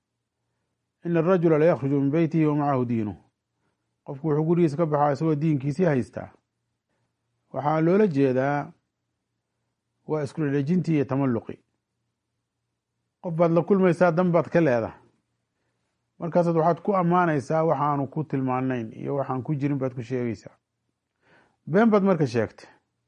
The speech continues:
Beentu marka waxay dhib u goynaysa-, beentu waxay dhib u geysanaysaa diintii iyo iimaankii.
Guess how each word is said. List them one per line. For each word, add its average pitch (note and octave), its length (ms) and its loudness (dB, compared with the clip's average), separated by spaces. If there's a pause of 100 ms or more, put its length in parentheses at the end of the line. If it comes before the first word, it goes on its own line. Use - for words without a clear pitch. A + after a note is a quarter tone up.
(640)
Beentu G#3 320 2
marka F#3+ 220 2
waxay F3+ 180 2
dhib G3 160 2
u F#3+ 40 0
goynaysa-, F#3+ 640 0 (560)
beentu D3+ 540 0
waxay B2+ 220 0
dhib F#3+ 140 0
u F#3+ 80 2
geysanaysaa F3+ 1000 0
diintii F3 520 0
iyo D3+ 180 0
iimaankii. C#3+ 460 -2